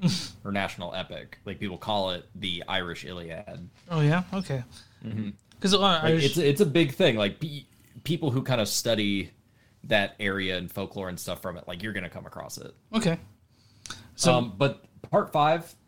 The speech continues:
Speaker 1: Mm-hmm.
Speaker 2: uh, it starts to rock again.
Speaker 1: Oh, yes, it
Speaker 2: It's
Speaker 1: does.
Speaker 2: my,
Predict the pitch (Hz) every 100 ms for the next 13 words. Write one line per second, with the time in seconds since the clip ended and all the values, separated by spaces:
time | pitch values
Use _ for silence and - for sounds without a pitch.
0 | - 160 185 123 113 110 110 135 - 143
1 | - - 107 107 107 - - _ - 101
2 | 104 196 208 185 156 - 151 147 131 113
3 | 123 123 123